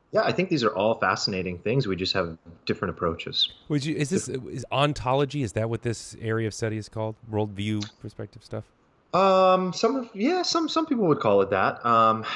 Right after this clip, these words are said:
Speaker 1: I mean, I, for us, like, the core of brain type really is, is most related to, we are, we're very, like, fundamental with, um, Jung's cognitive functions.
Speaker 2: Okay.
Speaker 1: So that's, like, the basis of ours, but we've created our own language and our own methodology in terms of how to get there.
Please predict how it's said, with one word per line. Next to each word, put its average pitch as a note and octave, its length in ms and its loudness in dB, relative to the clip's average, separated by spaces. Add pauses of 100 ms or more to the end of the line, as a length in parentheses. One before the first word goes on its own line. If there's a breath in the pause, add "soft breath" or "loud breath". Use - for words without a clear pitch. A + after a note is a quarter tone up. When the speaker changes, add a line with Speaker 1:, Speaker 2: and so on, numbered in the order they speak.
(340 loud breath)
Speaker 1:
I D3+ 80 -2
mean, D#3+ 140 2
I, D3+ 100 2
for C3+ 280 0
us, D3+ 300 4
like, C3+ 180 2
the B2+ 80 -4
core B2+ 440 4
of A2 240 -4
brain A2 260 2
type A2+ 260 -2
really G#2 360 4
is, F#2 120 0 (160)
is F#2 160 -4
most G2 260 0
related F#2 380 2
to, F2+ 300 0
we B2 220 6
are, C3+ 80 6
we're A#2 180 2 (220)
very, B2 100 -2
like, A2 240 0
fundamental G#2 840 0
with, F#2 360 2 (120)
um, E2+ 520 0
Jung's G2 400 2
cognitive F2+ 460 0
functions. - 640 -8
Speaker 2:
Okay. G2+ 240 -2
Speaker 1:
So G2+ 80 2
that's, A2+ 340 0
like, G#2+ 160 2
the G2+ 80 0
basis A#2+ 580 0
of C3 120 0
ours, C3+ 260 6
but A2+ 60 -2
we've G#2+ 180 -2
created B2 320 0
our G#2 100 4
own G2+ 200 0
language G2+ 440 0
and F2 120 -4
our F2 100 0
own F#2 160 0
methodology F#2+ 720 2
in F2 100 -6
terms F#2+ 200 -4
of E2+ 80 -10
how G#2 160 -4
to F2+ 80 -4
get F#2 320 -2
there. - 220 -6